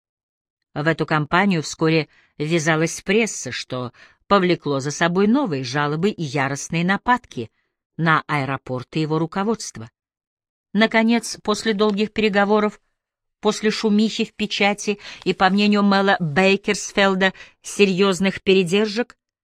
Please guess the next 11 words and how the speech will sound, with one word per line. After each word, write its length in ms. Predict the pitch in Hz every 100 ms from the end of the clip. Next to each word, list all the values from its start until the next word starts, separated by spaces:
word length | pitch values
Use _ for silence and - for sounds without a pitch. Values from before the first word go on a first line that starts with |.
| _ _ _ -
где 240 | 180 202
немалую 440 | 214 208 202 202 196
роль 220 | 202 202
уже 280 | 196 180 196
играла 300 | 175 185 175
политика, 680 | 170 175 175 202 247 254 247 _ _ _ _ _ 175
аэропорту 720 | 190 180 175 - 208 220 262
и 240 | - 202
Федеральному 580 | 196 180 180 170 170 170
управлению 560 | 165 165 165 165 160 156
авиации 640 | 151 165 185 - 214